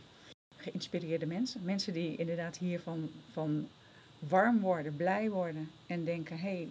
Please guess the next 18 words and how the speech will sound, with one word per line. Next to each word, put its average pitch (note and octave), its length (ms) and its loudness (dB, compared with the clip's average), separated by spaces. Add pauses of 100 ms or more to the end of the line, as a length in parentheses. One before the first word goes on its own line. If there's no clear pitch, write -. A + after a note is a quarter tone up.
d-, - 60 -18 (140)
dit - 460 -6
past B3+ 280 -4
bij G#3+ 120 -2
mij." D3+ 320 -2
Of D3+ 160 -12
dit, E3+ 280 -8
eh, E3 60 -2 (360)
hier F3 160 -4
word D#3 260 -10 (100)
ik, - 100 -18
eh, D#3+ 60 -6 (1120)
in F3+ 200 -2
aangesproken, F#3 1000 2
in F3 140 -2
mezelf. E3+ 460 0 (800)
En, F3+ 260 -2
eh, D#3+ 80 -2